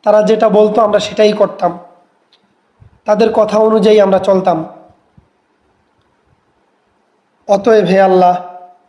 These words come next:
তাদেরকে দ্বিগুণ শাস্তি দাও।" তখন আল্লাহ তাআলা বলবে যে, "শুধু তাদেরকে আমি দ্বিগুণ শাস্তি দিব না,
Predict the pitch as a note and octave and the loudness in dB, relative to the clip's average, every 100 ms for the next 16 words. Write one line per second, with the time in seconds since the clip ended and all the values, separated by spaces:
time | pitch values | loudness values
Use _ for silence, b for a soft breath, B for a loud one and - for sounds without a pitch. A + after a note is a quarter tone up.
0 | _ _ _ _ _ _ A3 F#3+ A#3+ - | _ _ _ _ _ _ -2 0 -2 -2
1 | G3 F#3+ A#3 C4+ A3+ F#3 - - F3 D#3+ | 0 2 2 2 0 -2 -8 -6 -2 -2
2 | - - - _ _ A3 G3+ A3+ G#3 A3 | -4 -16 -20 _ _ -6 -2 0 0 0
3 | A#3 A3 A3+ A3 A3+ G3+ F#3 F3+ F3+ F3+ | 0 0 0 0 0 0 -2 0 -2 -2
4 | - B3+ - G#3+ G#3 A#3 C4+ B3 A3 A#3+ | -2 -2 0 -2 -2 0 0 0 0 0
5 | B3 - F#3 - F3+ F3+ F3+ | 0 -2 -6 -6 -2 0 -2